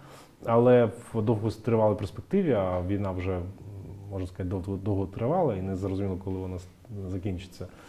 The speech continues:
ну, от система не буде працювати. Тобто є люди, які мон-, монтують, є люди, які там, мовно,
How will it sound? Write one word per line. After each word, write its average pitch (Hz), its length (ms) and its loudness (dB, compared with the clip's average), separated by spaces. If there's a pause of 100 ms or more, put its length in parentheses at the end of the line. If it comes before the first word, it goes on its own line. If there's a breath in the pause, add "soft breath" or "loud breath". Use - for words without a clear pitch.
(180 loud breath)
ну, 139 100 6
от 110 100 4
система 131 320 0
не 123 80 4
буде 95 160 0
працювати. 90 640 -6 (180)
Тобто 101 440 -2 (380 loud breath)
є 113 340 8
люди, 104 260 -2
які 98 220 -6
мон-, 90 240 -6 (220)
монтують, 147 680 -2
є 107 180 -2
люди, 104 240 -2
які 95 360 -4
там, 87 200 -8
мовно, 87 480 -6